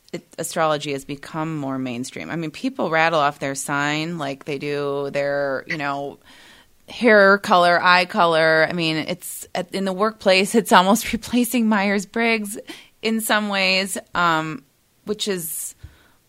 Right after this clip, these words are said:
I celebrate it, and you probably do too, but why do you think that's happening?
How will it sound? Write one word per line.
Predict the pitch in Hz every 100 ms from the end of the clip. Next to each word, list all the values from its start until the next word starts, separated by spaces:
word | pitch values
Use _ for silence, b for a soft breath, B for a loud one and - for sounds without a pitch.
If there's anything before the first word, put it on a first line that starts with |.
| -
I | 196
celebrate | 196 170 160 160 165
it, | 208 226 -
and | 175 170
you | 180
probably | 214 175 170
do | 165
too, | - 254
but | 196 160
why | 175 185
do | 214
you |
think | 214 190
that's | 156 180
happening? | 170 160 135 92